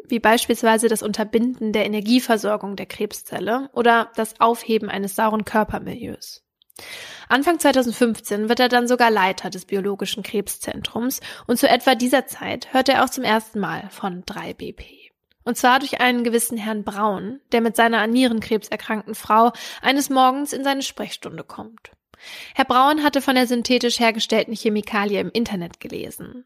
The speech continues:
Drei B P solle verhindern, dass Krebszellen Zucker verarbeiten.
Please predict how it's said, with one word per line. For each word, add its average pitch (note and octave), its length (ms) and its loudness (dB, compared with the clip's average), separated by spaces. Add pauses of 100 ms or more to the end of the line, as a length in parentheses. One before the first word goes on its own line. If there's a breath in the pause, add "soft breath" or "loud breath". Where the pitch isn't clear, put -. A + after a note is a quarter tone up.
(140)
Drei A3 200 2
B A3+ 80 6
P A#3+ 240 4
solle A3+ 220 6
verhindern, A#3 520 2
dass G#3+ 180 -4
Krebszellen A3 640 -2
Zucker C4 360 -4
verarbeiten. - 960 -10